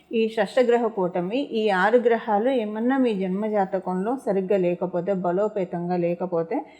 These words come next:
లలిత సహస్రనామం ఈ సమయంలో మూడు సార్లు చదవడం వల్ల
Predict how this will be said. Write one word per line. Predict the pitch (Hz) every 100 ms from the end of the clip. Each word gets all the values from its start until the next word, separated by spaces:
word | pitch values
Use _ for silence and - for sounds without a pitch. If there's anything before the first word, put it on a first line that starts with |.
| - - _ 226
లలిత | 214 240 320
సహస్రనామం | 311 285 240 233 220 202 190 220 277
ఈ | 226 247
సమయంలో | 220 202 196 180 185 262
మూడు | 214 220 214
సార్లు | 214 196 214 214
చదవడం | - 185 180 190 190 165
వల్ల | 160 165 254